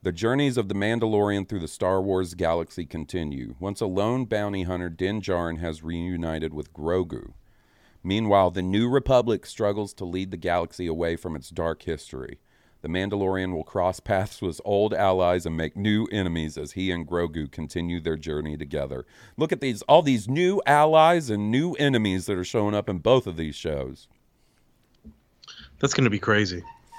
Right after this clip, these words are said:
Speaker 1: Um, that line about the New Republic struggling to lead the galaxy away from its dark history, that fascinates me.
Speaker 2: Yeah.
Speaker 1: I,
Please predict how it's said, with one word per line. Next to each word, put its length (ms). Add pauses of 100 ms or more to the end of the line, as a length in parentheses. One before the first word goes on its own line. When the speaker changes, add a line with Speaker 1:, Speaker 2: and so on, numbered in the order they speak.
(460)
Speaker 1:
Um, 520 (840)
that 260
line 260
about 220
the 80
New 200
Republic 480
struggling 580
to 60
lead 220
the 60
galaxy 460
away 240
from 160
its 140
dark 260
history, 540 (120)
that 440
fascinates 720
me. 180 (640)
Speaker 2:
Yeah. 320 (260)
Speaker 1:
I, 240